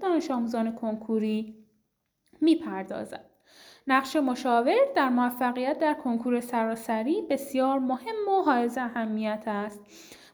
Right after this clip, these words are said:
مشاوران تحصیلی و کنکوری معمولاً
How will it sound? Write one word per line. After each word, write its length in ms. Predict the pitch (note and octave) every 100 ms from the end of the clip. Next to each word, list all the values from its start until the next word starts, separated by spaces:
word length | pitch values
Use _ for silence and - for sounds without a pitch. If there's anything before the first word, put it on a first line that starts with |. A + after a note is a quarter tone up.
| C#4
مشاوران 560 | C4 C4+ B3 A#3+ A#3+
تحصیلی 880 | A#3+ B3 A#3 - B3 A3+ A#3+ D#4+ G#4
و 120 | D#4
کنکوری 720 | B3 - B3 A#3 - A#3+ B3+ G4+
معمولاً 540 | G4 C4 A#3 A#3+ B3+